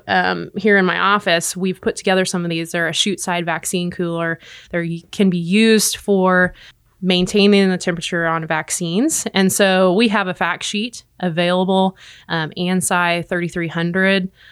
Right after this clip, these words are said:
on our, uh, extension fact sheet website that tells you how to put one of these together. It's simply twenty-five dollars. I know, Trent, you saw some vaccine coolers that are, uh, a little bit more expensive than that at the store recently.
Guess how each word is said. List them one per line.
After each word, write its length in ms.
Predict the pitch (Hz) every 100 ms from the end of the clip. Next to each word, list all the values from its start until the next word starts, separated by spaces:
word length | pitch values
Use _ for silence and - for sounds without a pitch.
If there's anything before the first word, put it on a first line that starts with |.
| -
on 260 | 165 165 170
our, 340 | 156 156 156 -
uh, 120 | 170 - -
extension 540 | - - 175 - 170
fact 300 | - 165 160
sheet 340 | - 180 175 -
website 640 | 175 165 165 - 254 254 175
that 400 | 175 170 165 - -
tells 380 | - 214 254 226
you 100 | 175
how 120 | 170
to 60 | 170
put 160 | 180
one 140 | 175 170
of 60 |
these 220 | 165 160
together. 360 | - 175 160 147
It's 160 | - -
simply 640 | - 190 185 185 180 170 -
twenty-five 520 | 196 175 160 165 160
dollars. 540 | 170 170 180 175 - _ - - -
I 80 | 180
know, 180 | 190 185
Trent, 320 | - 190 170
you 140 | 185
saw 320 | 180 180 170
some 480 | 165 180 170 165 160 _ _
vaccine 520 | 170 165 156 - 170 165
coolers 480 | 175 165 160 160
that 160 | - 160
are, 260 | 160 156 151 - - _ _ _ 175
uh, 180 | 160 -
a 60 |
little 180 | 180 185
bit 120 | 185
more 120 | 175
expensive 460 | 160 - 214 214 160
than 120 | 156
that 220 | 151 - -
at 120 | 175
the 80 | -
store 400 | - 170 156 151
recently. 540 | 165 156 160 165 160